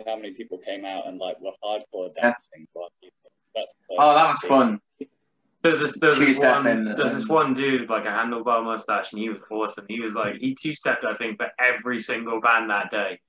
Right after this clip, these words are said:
Speaker 2: It was
Speaker 3: Whether it,
Speaker 2: like, um, the
Speaker 3: whether it
Speaker 2: slam
Speaker 3: was,
Speaker 2: hit Nigel
Speaker 3: yeah.
Speaker 2: Thornberry.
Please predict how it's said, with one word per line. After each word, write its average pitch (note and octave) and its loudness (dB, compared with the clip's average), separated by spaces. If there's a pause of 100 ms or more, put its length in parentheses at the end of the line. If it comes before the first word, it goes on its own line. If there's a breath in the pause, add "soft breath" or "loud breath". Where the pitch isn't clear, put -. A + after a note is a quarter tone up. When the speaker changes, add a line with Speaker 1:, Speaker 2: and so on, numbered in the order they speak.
(300)
Speaker 2:
It B2+ -2
was C#3 6
Speaker 3:
Whether C#3 4
it, C3 4
Speaker 2:
like, A#2 -6
um, G2 -4
the F2+ -12
Speaker 3:
whether D3+ 2
it D3+ 6
Speaker 2:
slam A#2 4
Speaker 3:
was, A2 -2
Speaker 2:
hit G#2 -2
Nigel G2+ -4
Speaker 3:
yeah. A#2+ 2 (100)
Speaker 2:
Thornberry. F#2+ -4